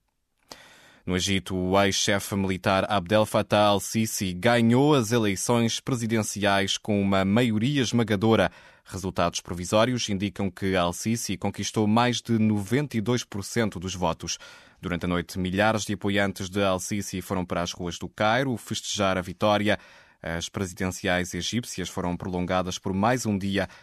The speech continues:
por causa da baixa afluência às urnas. Depois de três dias de votação, a participação eleitoral terá ficado pelos quarenta e quatro por cento. A Irmandade Muçulmana do presidente deposto Mohamed Morsi rejeitou a eleição.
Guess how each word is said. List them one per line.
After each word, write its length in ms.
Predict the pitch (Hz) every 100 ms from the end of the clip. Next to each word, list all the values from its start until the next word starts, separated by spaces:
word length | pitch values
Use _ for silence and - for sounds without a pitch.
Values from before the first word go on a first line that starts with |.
| - -
por 120 | 95
causa 320 | 90 87 90
da 160 | 82 85
baixa 480 | 85 101 117 -
afluência 520 | 101 - 101 104 - 92
às 140 | 90
urnas. 380 | 113 101 87 - - - _ -
Depois 360 | 82 90 87
de 120 | 87 85
três 340 | 107 117 110
dias 380 | 98 120 143 113
de 100 | 98
votação, 640 | - - 90 110 95 95 - - _
a 100 | 87
participação 560 | 87 90 - 95 90 101
eleitoral 540 | 95 95 98 92 90
terá 300 | 90 92 90 87
ficado 460 | 107 - 95 92
pelos 360 | - 95 90 -
quarenta 520 | - 104 98 117 110
e 20 |
quatro 320 | - 85 -
por 160 | 82 90
cento. 420 | - 90 82 82 - - - -
A 60 | 87
Irmandade 460 | 82 85 82 80
Muçulmana 680 | 85 - 98 98 107 123 104
do 180 | 92 87
presidente 460 | 92 92 90 90
deposto 420 | 87 - 90 -
Mohamed 420 | 92 87 85 85 98
Morsi 380 | 98 90 92 - - _
rejeitou 760 | - 117 - 92 - 107 82 -
a 100 | 80
eleição. 600 | 76 78 92 - 90 76